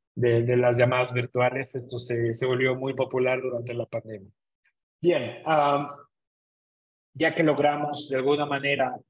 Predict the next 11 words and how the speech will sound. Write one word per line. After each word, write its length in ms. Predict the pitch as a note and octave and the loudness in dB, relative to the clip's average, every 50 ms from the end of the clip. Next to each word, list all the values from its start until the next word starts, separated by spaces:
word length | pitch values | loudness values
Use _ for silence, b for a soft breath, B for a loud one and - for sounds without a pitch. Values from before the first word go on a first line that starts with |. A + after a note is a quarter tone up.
| _ _ | _ _
eh, 880 | - C#3+ C3+ B2 A#2+ A#2+ A#2+ A#2+ A#2+ A#2+ A#2+ A#2 A#2+ A#2+ A#2+ A#2+ A#2+ A#2 A#2 A2+ - _ _ _ _ _ _ _ _ _ _ _ _ _ _ _ _ _ _ _ | -6 -4 -4 -4 -4 -4 -2 -2 -2 -2 -2 -2 -4 -4 -4 -4 -6 -8 -10 -12 -16 _ _ _ _ _ _ _ _ _ _ _ _ _ _ _ _ _ _ _
construir 480 | - C#3+ C3+ - - - C#3 D3 D3 D#3 | -6 -6 -6 -6 -6 -2 0 0 0 0
elementos 460 | D3+ D3 C#3 C#3 C#3 - C#3 C3 A#2+ | 0 -2 -2 -4 -6 -6 -6 -6 -6
de 60 | C3 B2 | -6 -4
branding, 540 | C3+ C3 C3 B2+ B2+ B2+ A#2+ A#2+ A2+ A2+ - _ _ _ _ _ - _ | -4 -4 -4 -4 -6 -8 -10 -10 -10 -10 -14 _ _ _ _ _ -20 _
con, 240 | - - C3+ C3 C3 | -10 -10 -8 -8 -8
este, 280 | C3 B2+ - - - B2+ | -10 -12 -12 -10 -10 -10
empezar 380 | B2 A#2+ C3 C3 - - C#3 | -6 -4 -4 -2 0 2 2
a 100 | C#3+ C#3 | 2 2
tener 180 | - C#3 C3+ C3+ | 2 0 0 0
visibilidad, 680 | C3 - - - B2+ B2+ C3 C#3 D3+ E3 E3+ F#3 F#3+ | -2 -4 -6 -6 -6 -4 -4 0 4 4 6 6 4